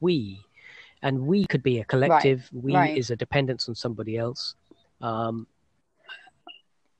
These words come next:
Speaker 1: and so it's just an idea I wanted to
Speaker 2: Understood.
Speaker 1: throw out there, just 'cause
Speaker 2: Yeah,
Speaker 1: I don't
Speaker 2: and I
Speaker 1: want anyone
Speaker 2: think
Speaker 1: to feel
Speaker 2: it's
Speaker 1: like
Speaker 2: a
Speaker 1: that,
Speaker 2: really good point.
Speaker 1: you know,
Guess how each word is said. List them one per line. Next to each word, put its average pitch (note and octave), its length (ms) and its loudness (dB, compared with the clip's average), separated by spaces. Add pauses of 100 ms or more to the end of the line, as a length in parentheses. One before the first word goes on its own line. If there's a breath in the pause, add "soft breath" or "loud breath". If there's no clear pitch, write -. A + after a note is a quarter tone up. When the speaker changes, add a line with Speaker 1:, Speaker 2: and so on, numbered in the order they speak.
(260)
Speaker 1:
and D#3+ 140 2
so D#3+ 180 4
it's D3 120 -2
just G3+ 160 -4
an G#3 80 2
idea D#3+ 260 8
I C#3 60 4
wanted C#3 160 4
to B3+ 80 6
Speaker 2:
Understood. D#3+ 160 0
Speaker 1:
throw C3 160 -2
out C3+ 180 -2
there, B2 80 -6
just B3+ 100 0
'cause C#4+ 60 4
Speaker 2:
Yeah, B3+ 60 4
Speaker 1:
I - 40 4
don't D3+ 120 2
Speaker 2:
and - 80 2
I C4 40 4
Speaker 1:
want C#4+ 120 2
anyone C#3+ 240 0
Speaker 2:
think - 20 -18
Speaker 1:
to - 60 -12
feel C3 260 -2
Speaker 2:
it's A#2+ 60 0
Speaker 1:
like A#2 160 0
Speaker 2:
a C4+ 60 -2
Speaker 1:
that, A#3+ 80 -2
Speaker 2:
really C#4+ 180 -2
good A#3 180 -2
point. B3+ 420 -4
Speaker 1:
you D3 120 -4
know, A#2+ 160 -2